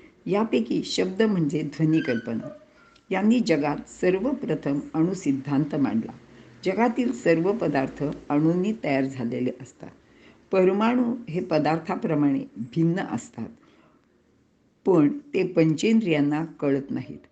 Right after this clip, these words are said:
दिसत नाहीत. मात्र ते मोकळेपणाने, म्हणजे वेगवेगळे राहू शकत नाहीत. ते म्हणतात, "जगातील प्रत्येक पदार्थाची वर्गवारी करता येते." पंचमहाभूते, काळ,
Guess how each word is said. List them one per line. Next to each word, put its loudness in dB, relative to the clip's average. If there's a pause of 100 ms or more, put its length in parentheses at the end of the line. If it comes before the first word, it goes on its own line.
(340)
दिसत 0
नाहीत. 0 (320)
मात्र 0
ते -2
मोकळेपणाने, 2 (640)
म्हणजे 2 (260)
वेगवेगळे 4
राहू -4
शकत -6
नाहीत. -8 (520)
ते 6
म्हणतात, 2 (220)
"जगातील -2
प्रत्येक -4
पदार्थाची -4 (160)
वर्गवारी 0
करता -6
येते." -10 (640)
पंचमहाभूते, 0 (120)
काळ, 0